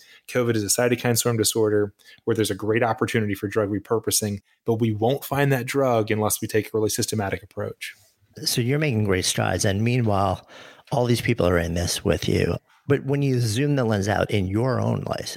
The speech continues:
Speaker 2: in your personal life, you know, like, we're, we're sitting here, we're having this conversation. You are alive with energy. You know, like, you're fiercely committed. You're taking that ethos that, you know, like, you've had since you were a kid and going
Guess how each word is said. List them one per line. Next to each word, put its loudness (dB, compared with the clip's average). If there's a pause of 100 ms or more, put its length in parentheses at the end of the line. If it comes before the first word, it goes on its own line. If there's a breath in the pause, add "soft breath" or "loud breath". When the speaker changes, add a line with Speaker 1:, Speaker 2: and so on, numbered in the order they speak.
Speaker 2:
in -2
your 2
personal -2
life, -2
you 0
know, 2
like, 0 (300 loud breath)
we're, 0
we're 0
sitting 0
here, 2
we're 0
having 0
this -2
conversation. 0
You 2
are 4
alive 0
with 0
energy. 0
You 2
know, 2
like, 0
you're 2
fiercely 0
committed. -2
You're 2
taking 0
that 0
ethos 0
that, -2
you 0
know, 2
like, 0
you've 0
had 0
since 0
you 2
were 2
a -4
kid -2
and -4
going 0